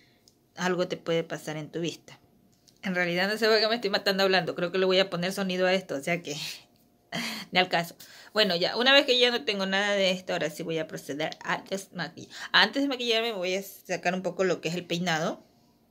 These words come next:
Ya, mira. Tengo aquí una vincha. Pongo ahí.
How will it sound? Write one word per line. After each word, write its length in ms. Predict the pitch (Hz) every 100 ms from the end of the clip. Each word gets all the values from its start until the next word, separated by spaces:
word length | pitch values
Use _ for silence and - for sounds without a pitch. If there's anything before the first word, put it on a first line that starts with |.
| _ _ _ _ _ _ _ _ _ _ _
Ya, 340 | 208 185 185 269 _
mira. 380 | 196 180 214 277 - _ _ _ _ - - _ _
Tengo 180 | 202 208
aquí 260 | 196 214
una 240 | 208 202 196
vincha. 460 | 226 254 294 330 - _ _ _ _ _ _ _ _ _ _ _ _ _ _ - _ _ _ _ _ _ -
Pongo 220 | 165 170
ahí. 240 | 175 302